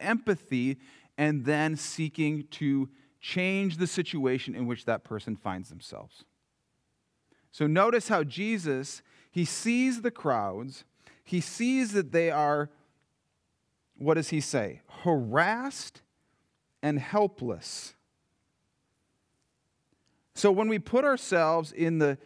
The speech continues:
shoes of Jesus, when we see someone who is harassed and helpless,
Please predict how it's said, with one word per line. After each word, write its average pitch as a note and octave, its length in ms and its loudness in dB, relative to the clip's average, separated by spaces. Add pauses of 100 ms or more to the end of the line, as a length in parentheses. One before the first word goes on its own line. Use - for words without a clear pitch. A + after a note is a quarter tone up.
(140)
shoes A#3 540 0
of F#3+ 120 4
Jesus, D3 800 -2 (1400)
when D#3+ 160 2
we F#3+ 120 2
see C4 280 0
someone E3 500 0
who F3 220 2
is F3 160 2
harassed F3 640 0
and E3+ 160 -2
helpless, E3 760 -2